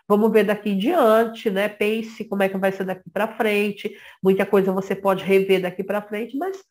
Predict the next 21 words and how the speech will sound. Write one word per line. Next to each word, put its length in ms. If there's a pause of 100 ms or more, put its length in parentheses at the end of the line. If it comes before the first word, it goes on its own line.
(320)
né, 100
quem 220
viveu 440
isso 240
de 100
longa 280
data 320
sabe 380
que 160
não 160
é 80
bem 180
assim, 380 (400)
né? 120
Que 140
muita 240
coisa 300
poderia 420
ter 100
sido 240
revista. 680